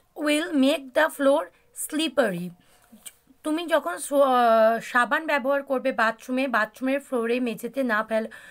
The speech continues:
না ফেলা উচিত সোপ বার, তাহলে স্লিপ খেয়ে যে, স্লিপ খেয়ে যে, স্লিপ, স্লিপ খেয়ে পড়ে যেতে পারো। You may slip on it and hurt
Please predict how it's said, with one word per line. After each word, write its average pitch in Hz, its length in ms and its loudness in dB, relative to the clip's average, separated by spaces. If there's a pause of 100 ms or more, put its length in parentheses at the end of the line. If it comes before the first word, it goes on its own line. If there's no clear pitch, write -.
(280)
না 247 520 2
ফেলা 233 300 2
উচিত 254 340 -6
সোপ 233 220 -2
বার, 247 320 0
তাহলে 233 360 -2 (340)
স্লিপ 277 420 -4
খেয়ে 240 200 0
যে, 240 200 -10 (220)
স্লিপ 381 360 -12
খেয়ে 277 160 2
যে, 254 260 2 (420)
স্লিপ, 269 360 -6 (300)
স্লিপ 294 300 -4
খেয়ে 302 240 -2
পড়ে 233 200 -2
যেতে 185 220 -10
পারো। 175 260 -2 (320)
You 311 180 -4
may 285 340 0
slip 294 280 -4 (120)
on 247 160 -2
it 277 260 -6 (140)
and 233 240 -4
hurt 214 420 -2